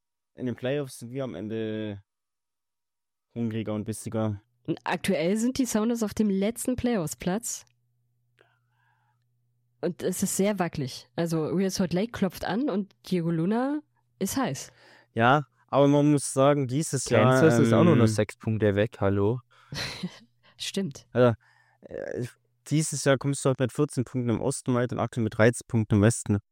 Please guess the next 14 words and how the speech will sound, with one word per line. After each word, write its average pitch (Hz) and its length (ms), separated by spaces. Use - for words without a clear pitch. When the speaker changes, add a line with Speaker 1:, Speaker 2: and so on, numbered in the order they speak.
Speaker 1:
Ist - 240
halt 117 140
dieses 120 260
Jahr 113 80
der 110 160
Westen 120 300
schwächer, 101 420
aber 107 300
wundert 135 320
mich 117 240
nicht, 139 200
wenn 127 140
halt, 123 380
äh, 120 500